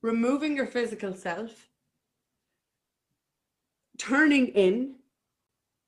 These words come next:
that what you do in that moment is give yourself the most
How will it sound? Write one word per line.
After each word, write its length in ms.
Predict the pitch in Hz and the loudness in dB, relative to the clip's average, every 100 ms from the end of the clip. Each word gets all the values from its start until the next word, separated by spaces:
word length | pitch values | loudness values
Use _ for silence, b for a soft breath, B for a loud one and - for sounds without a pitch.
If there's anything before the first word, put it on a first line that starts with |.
| _ _ _ _ _ _ _ _ _ _ _ _ _ _ _ - | _ _ _ _ _ _ _ _ _ _ _ _ _ _ _ -2
that 180 | 226 | 0
what 300 | 214 269 269 | 2 0 2
you 160 | 294 269 | -2 -2
do 360 | 202 277 262 220 | 0 0 0 2
in 200 | 254 254 | 2 4
that 220 | 247 240 | 2 0
moment 540 | 233 247 226 190 202 - | 0 0 0 -4 -8 -6
is 160 | 220 196 | -4 -2
give 260 | 247 277 | -2 0
yourself 600 | 262 254 - 240 214 196 - | -2 -4 -2 -2 -2 -6 -16
the 220 | 196 226 | -8 -6
most 460 | 226 220 214 208 - | -4 -2 -2 -4 -12